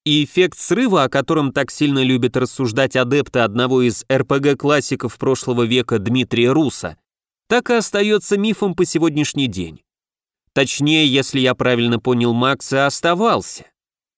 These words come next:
"Макс?" "Не сейчас, Сань", шепнул брат, заходя в бар. "В номере поговорим". Ну, в номере так в номере. Зайдя следом за Максом в таверну,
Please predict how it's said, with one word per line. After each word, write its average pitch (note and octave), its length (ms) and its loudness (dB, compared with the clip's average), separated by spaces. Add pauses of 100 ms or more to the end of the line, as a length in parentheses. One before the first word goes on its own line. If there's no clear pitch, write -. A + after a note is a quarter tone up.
(160)
"Макс?" G#2 600 -2 (480)
"Не A2 140 -8
сейчас, D#3+ 440 -4
Сань", C3 360 -4 (220)
шепнул C3 460 0
брат, B2 280 0
заходя A2+ 440 0
в G2+ 80 -8
бар. G2 300 0 (360)
"В A2+ 120 -4
номере D3 340 2
поговорим". G#2+ 640 -4 (720)
Ну, A#2+ 220 0
в G#3 100 -2
номере F#3+ 380 2
так G#3 260 -2
в B2+ 60 -2
номере. E2+ 460 -4 (760)
Зайдя A#2 480 0
следом B2+ 380 -2
за B2 160 0
Максом C3 380 -2
в - 80 -8
таверну, G#2 540 0